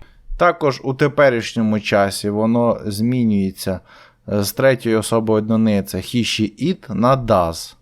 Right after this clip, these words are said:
She doesn't learn English, he doesn't learn English.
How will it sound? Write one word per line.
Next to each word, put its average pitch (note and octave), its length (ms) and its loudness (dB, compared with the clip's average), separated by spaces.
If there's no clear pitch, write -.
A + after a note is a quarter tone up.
She F#3+ 260 0
doesn't D#3 440 0
learn D3 420 2
English, C#3 640 -2
he F3 280 -4
doesn't C3 680 0
learn A2+ 400 2
English. G2 580 -2